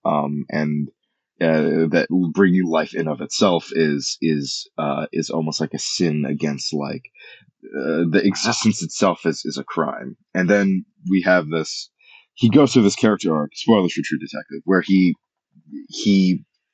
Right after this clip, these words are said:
realizes that that's not the case. And the ending quote of the, like, the very end, the last thing they hear in, in the series is, "Once there was only dark.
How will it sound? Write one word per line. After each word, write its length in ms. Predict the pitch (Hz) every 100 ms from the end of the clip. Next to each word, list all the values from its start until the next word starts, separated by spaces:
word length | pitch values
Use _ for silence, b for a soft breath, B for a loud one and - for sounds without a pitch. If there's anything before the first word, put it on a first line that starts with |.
| 113
realizes 800 | 101 110 120 95 87 82 87 -
that 240 | 80 76 -
that's 300 | 78 76 -
not 140 | 69
the 80 | -
case. 360 | - 73 - -
And 160 | 76 71
the 100 | 90
ending 300 | 107 90 80
quote 320 | 90 76 76 _ _ _ b b b _ -
of 240 | 87 73
the, 100 | 92
like, 200 | 92 92
the 120 | 98
very 480 | - 104 113 107 98
end, 380 | 92 87 80 73 - _ 73
the 100 | 82
last 300 | 85 92 -
thing 100 | 101
they 120 | 82
hear 200 | 76 85
in, 180 | 76 71 -
in 120 | 71
the 60 | -
series 460 | - 92 78 76
is, 340 | 76 73 67 -
"Once 320 | 78 98 98
there 120 | 98
was 120 | 90 -
only 280 | 85 78
dark. 360 | 71 76 76